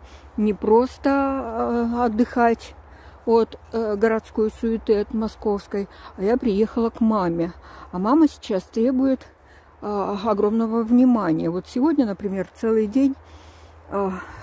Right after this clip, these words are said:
вернее, ну, целое утро и часть дня, а, она ходила практически за мной по пятам и, и как ребенок маленький клянчила, что надо пойти гулять.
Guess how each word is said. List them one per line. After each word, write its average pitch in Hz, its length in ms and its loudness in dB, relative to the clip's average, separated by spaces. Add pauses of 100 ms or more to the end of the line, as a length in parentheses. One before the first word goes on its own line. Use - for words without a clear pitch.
(140)
вернее, 196 720 0 (580)
ну, 320 140 4
целое 240 380 6
утро 233 560 2 (180)
и 208 460 -2
часть 196 360 0
дня, 254 320 4 (600)
а, 196 480 -6
она 214 320 0
ходила 226 1080 2
практически 208 600 -6
за 208 140 0
мной 202 200 -2
по 180 140 -6
пятам 247 440 0 (440)
и, 226 880 0
и - 80 -4
как 196 220 -4
ребенок 226 440 0
маленький 196 480 0
клянчила, 196 540 -2
что - 160 -14
надо 208 260 -2
пойти 196 380 -4
гулять. 196 440 0